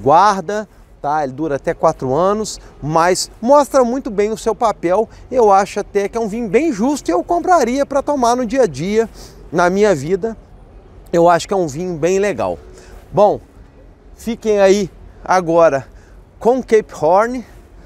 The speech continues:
Cabo de Hornos. Aqui a garrafinha do vinho, ó. Cabo de Hornos, Cape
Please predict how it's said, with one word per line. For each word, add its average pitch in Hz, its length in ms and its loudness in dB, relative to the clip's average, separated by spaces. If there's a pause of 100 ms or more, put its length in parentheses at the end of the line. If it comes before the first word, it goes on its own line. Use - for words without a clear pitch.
(580)
Cabo 190 260 2
de 160 120 -2
Hornos. 233 840 2
Aqui 185 340 -2
a 185 140 2
garrafinha 190 500 2
do 170 140 -8
vinho, 240 300 -8
ó. 143 180 -4 (1080)
Cabo 185 300 2
de 165 120 0
Hornos, 254 1000 0
Cape 220 340 -2